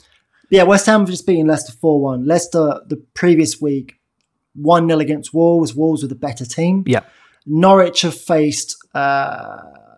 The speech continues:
Speaker 1: Man City and they faced Liverpool as their two opening games.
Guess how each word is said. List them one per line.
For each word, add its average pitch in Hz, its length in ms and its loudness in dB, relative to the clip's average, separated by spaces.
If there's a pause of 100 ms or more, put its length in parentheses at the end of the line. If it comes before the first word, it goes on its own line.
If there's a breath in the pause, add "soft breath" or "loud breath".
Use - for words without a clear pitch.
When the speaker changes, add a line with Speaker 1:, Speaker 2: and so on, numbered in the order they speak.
(100)
Speaker 1:
Man 170 320 2
City 165 480 -2
and 147 160 -2
they 143 120 -2
faced 139 420 -4
Liverpool 151 640 0
as 123 100 -10
their 143 100 -4
two 143 220 -2
opening 135 340 -4
games. 160 500 0